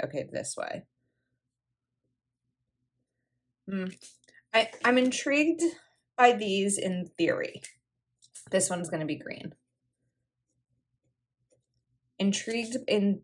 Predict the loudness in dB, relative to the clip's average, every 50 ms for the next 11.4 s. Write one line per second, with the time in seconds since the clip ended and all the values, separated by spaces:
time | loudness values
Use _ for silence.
0 | _ _ -2 0 2 2 0 0 -4 -8 -10 -10 -12 -14 _ _ _ _ _ _
1 | _ _ _ _ _ _ _ _ _ _ _ _ _ _ _ _ -16 -16 -2 _
2 | 0 2 2 0 -2 -2 -4 -2 2 2 2 2 2 0 -2 -2 2 2 2 2
3 | 2 -2 -4 -2 -2 -2 -2 -4 -6 -8 -8 -10 -12 -14 _ _ _ _ _ _
4 | _ _ _ _ _ _ _ _ _ _ _ _ _ _ _ _ _ _ _ _
5 | _ _ _ _ _ _ _ -8 -6 -6 -6 -8 -10 -10 -12 -12 _ _ _ _
6 | _ _ _ _ -20 -8 -4 -2 -2 0 0 0 0 0 0 -2 -4 -8 -12 -12
7 | -12 -12 -12 -8 -8 -8 -8 -8 -12 _ _ _ _ _ _ _ _ _ _ _
8 | _ _ _ _ _ _ _ _ _ _ _ _ _ _ _ _ _ _ _ -20
9 | -20 -6 -2 -2 -2 -2 -2 -2 -2 0 -2 -2 -2 -2 -2 -2 -2 -2 -2 -2
10 | -2 -4 -6 -8 -8 -8 -8 -8 -8 -8 -8 -8 -10 -10 -10 -10 -12 -14 -12 -14
11 | -14 -10 -8 -6 -6 -6 -8